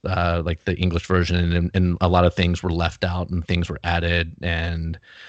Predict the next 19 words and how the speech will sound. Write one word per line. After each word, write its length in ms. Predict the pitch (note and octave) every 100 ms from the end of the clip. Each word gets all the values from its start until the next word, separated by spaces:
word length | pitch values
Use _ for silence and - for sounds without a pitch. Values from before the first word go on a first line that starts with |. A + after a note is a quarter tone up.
| - -
the 80 |
trans-, 300 | G2 G2 E2 - -
things, 220 | G2 F#2
some 160 | G2
things 240 | E2+ F2 E2+
were 60 |
lost 240 | F2 E2 -
in 60 |
translations 600 | E2+ F2 E2 E2 - F2+
because 500 | - F2 E2+ E2 - -
you 140 | F2+
have 220 | F2 F2
these 260 | E2+ F2 D#2+
ancient 340 | - B2+ - E2+
languages 520 | F2 F2 F2 F2+ E2+
versus 360 | F2 F2+ F2 F2
these 160 | E2+
new 140 | F#2 F2+
languages. 560 | E2+ F2 E2 F2+ E2